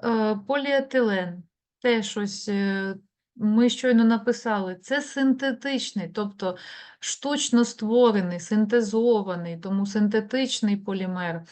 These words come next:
Е, такі слова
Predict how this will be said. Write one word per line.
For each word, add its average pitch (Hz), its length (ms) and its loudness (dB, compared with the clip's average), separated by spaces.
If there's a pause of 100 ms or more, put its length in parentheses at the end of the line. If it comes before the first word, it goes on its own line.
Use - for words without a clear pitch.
(440)
Е, 190 380 -4
такі 202 680 0 (100)
слова 226 840 0